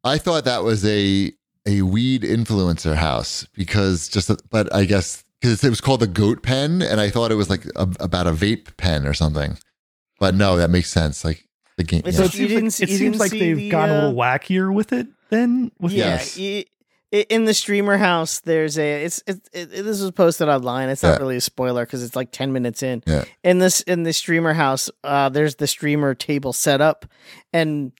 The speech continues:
Speaker 2: there's a whiteboard for the guy to read off of, and it's his apology script.
Speaker 1: Oh my God, I didn't, I missed that. I got
Speaker 2: And
Speaker 1: too
Speaker 2: it's,
Speaker 1: excited
Speaker 2: you know,
Speaker 1: by the
Speaker 2: his
Speaker 1: t-, the ping pong table.
Speaker 2: Yeah, his, you know,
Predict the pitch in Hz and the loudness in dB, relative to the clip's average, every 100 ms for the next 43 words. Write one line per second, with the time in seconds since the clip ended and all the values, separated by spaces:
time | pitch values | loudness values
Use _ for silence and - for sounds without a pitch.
0 | - 160 151 139 147 147 - 156 156 - | 0 2 2 2 2 0 0 0 0 0
1 | 147 135 139 135 131 127 131 139 135 135 | -2 -2 0 0 0 -2 0 2 2 2
2 | 143 139 143 - 143 135 - 143 127 - | 0 0 -6 -8 -4 -4 -4 -4 -4 -4
3 | 120 127 143 143 151 - 160 156 - 113 | 0 2 2 0 -2 -2 -4 -4 -2 0
4 | 110 101 95 101 95 87 90 87 87 85 | 4 2 4 2 2 2 2 -2 -2 -2
5 | 82 - 76 - _ _ _ _ _ _ | -2 -4 -8 -10 _ _ _ _ _ _
6 | 87 90 165 165 98 92 92 87 120 170 | -2 2 2 2 2 2 2 2 2 0
7 | 78 87 90 87 82 78 117 180 143 120 | 0 0 0 0 0 2 2 2 0 -6
8 | 254 - 196 180 156 180 190 170 | -12 -6 -2 -2 -2 -4 0 0